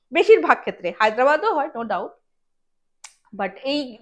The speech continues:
তিনটা sec-, মানে, এই তিনটাতেই বেশি হয় আর কি, হ্যাঁ। তো ব্যাঙ্গালোর শিফট হয়েছে, যেহেতু একা মেয়ে, এখানে ওর মা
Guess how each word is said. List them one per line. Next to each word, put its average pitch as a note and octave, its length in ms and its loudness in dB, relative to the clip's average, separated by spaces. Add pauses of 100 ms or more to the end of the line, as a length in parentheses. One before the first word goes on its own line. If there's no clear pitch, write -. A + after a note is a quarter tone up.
তিনটা C4+ 240 -2
sec-, C#4 320 -6
মানে, A#3 140 -6
এই C4 140 -6
তিনটাতেই D#4+ 380 -4
বেশি B3+ 320 -4
হয় E3+ 200 -12
আর C#3+ 80 -10
কি, - 240 -16
হ্যাঁ। F#4 180 -8 (600)
তো D4 140 -2
ব্যাঙ্গালোর C4+ 380 0
শিফট E4+ 320 -10
হয়েছে, D#4+ 300 -6
যেহেতু C4+ 320 -8
একা C#4+ 360 0
মেয়ে, C4 220 -6
এখানে C4 380 -6
ওর C4 180 -2
মা B3 360 2